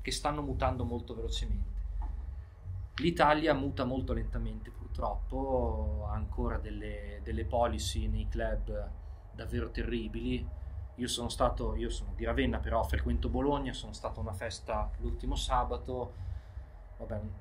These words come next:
non, non c'è bisogno di dire il nome, una festa techno piuttosto famosa, e ci sono stati dei casi di molestie dentro la festa. Non visti perché altrimenti in qualche modo non sarei certo stato a guardare,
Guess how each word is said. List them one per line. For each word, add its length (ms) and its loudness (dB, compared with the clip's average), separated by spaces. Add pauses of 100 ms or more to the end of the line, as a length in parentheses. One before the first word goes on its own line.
(140)
non, 240 -2
non 100 -4
c'è 160 -6
bisogno 180 -4
di 60 -4
dire 120 -4
il 60 0
nome, 120 0
una 100 -2
festa 300 -2
techno 380 6
piuttosto 440 4
famosa, 760 4
e 320 4 (300)
ci 100 -2
sono 160 0
stati 220 4
dei 160 2
casi 300 4
di 80 -4
molestie 480 4
dentro 260 -6
la 100 -2
festa. 380 -2 (1700)
Non 280 4
visti 320 2
perché 220 2
altrimenti 480 2
in 100 4
qualche 260 0
modo 500 -2 (380)
non 120 -2
sarei 240 -2
certo 220 -6
stato 260 -4
a 20 -2
guardare, 500 2